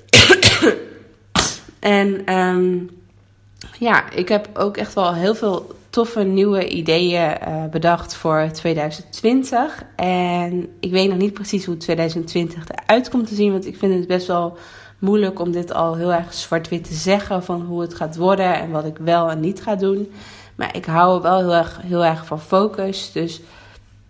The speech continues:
ik voel wel aan alles, als ik bijvoorbeeld een bepaalde keuze ga maken of als ik een andere keuze ga maken in mijn bedrijf, dan zou ik die andere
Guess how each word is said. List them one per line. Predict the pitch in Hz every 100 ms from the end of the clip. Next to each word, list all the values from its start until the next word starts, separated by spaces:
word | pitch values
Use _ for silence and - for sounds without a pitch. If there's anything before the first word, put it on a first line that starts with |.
| - - - -
ik | 185
voel | - 190
wel | 196 220
aan | 214
alles, | 185 196 202
als | - 185
ik | 220 -
bijvoorbeeld | 185 190 185 180
een | 170
bepaalde | 165 170 170 160 151 151 -
keuze | 208 269 285
ga | 247 226
maken | 208 208 214 208
of | 196
als | 175 180
ik | -
een | -
andere | 185 226 214
keuze | 214 202 196 -
ga | 185
maken | 175 170 170
in | 170
mijn | 160 156
bedrijf, | 160 156 151 156
dan | 160 156 151
zou | - 156 156
ik | 156
die | 156 -
andere | 185 196 175 170 175